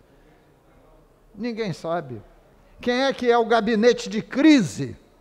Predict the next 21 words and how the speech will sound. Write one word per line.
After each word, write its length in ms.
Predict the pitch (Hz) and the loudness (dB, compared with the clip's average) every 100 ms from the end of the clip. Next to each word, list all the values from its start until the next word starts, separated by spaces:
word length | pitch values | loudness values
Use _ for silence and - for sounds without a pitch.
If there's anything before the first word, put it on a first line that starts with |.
| _ _ _ _ _ _ - | _ _ _ _ _ _ -12
que 160 | 202 | -10
tá 180 | 202 208 | -4 -4
administrando, 1200 | 214 214 208 190 165 - - 214 233 147 120 110 _ _ _ | -2 -4 -6 -6 -6 -8 -6 -2 0 -2 -8 -14 _ _ _
né, 240 | - 208 190 - _ _ _ _ _ _ _ | -8 -6 -6 -10 _ _ _ _ _ _ _
esse 280 | - 180 - | -10 -10 -10
tempo 460 | 185 202 214 - 202 | -6 -2 -2 -4 -12
sequíssimo 1000 | - 240 - - 311 269 - 175 135 120 | -6 -4 -4 2 4 4 0 -6 -8 -10
que 140 | - 240 | -10 -8
vive 340 | 131 196 156 | -4 -4 -2
o 60 | 165 | -2
Brasil, 640 | 151 139 123 208 220 120 - - _ _ _ _ _ _ _ | -4 -4 -4 -2 -2 -4 -10 -20 _ _ _ _ _ _ _
quando 360 | 151 208 220 | -6 -4 0
as 160 | 220 175 | 0 0
nossas 540 | 208 202 190 202 165 | -2 -2 -2 -4 -4
hidrelétricas 1200 | 190 170 202 160 202 233 208 - 131 120 101 - - _ _ _ _ _ _ _ _ | -4 -2 0 0 2 2 0 -8 -16 -18 -20 -20 -20 _ _ _ _ _ _ _ _
estão 400 | - 185 190 190 | -6 -2 0 0
aí 220 | 175 208 | 0 0
na 200 | 196 190 | 0 -2
média, 500 | 165 202 233 151 135 | -2 0 0 -2 -6
deputada 540 | 127 - - 143 113 | -10 -12 -10 -10 -10
Lucinha, 600 | 151 120 - - 117 98 | -12 -12 -14 -10 -10 -12